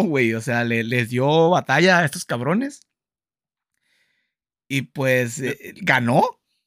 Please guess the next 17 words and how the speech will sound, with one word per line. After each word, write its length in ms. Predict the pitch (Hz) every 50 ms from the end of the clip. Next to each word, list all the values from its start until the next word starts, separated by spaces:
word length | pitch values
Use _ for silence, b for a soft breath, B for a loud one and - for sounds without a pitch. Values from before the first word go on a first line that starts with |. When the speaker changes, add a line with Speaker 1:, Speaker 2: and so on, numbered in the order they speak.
| _ _ _ _ _ _ _ _ _ _ _ _ _ _
Speaker 2:
Bestia, 960 | - 139 151 175 196 214 226 247 254 262 220 - - _ - 160 151 135 120
güey. 140 | 113 110 110 - -
No, 140 | 135 135 143
no, 200 | 143 156 170 165
no 120 | 143 147
menciona, 500 | 156 202 220 - - 175 175 185 190 180 143
bueno, 260 | 131 117 127 139 135
no 80 | 143 151
se 60 | 165
menciona 460 | 139 120 113 131 135 156 147 123 110 -
con-, 160 | - 117 110
contra 220 | 107 101 - 107
cuántas 240 | 101 131 135 - 143
personas 420 | 135 - 113 104 120 135 147 135 120
era 180 | 131 143 143
uno 220 | 131 127 131 131 117
solo. 260 | 120 110 135 -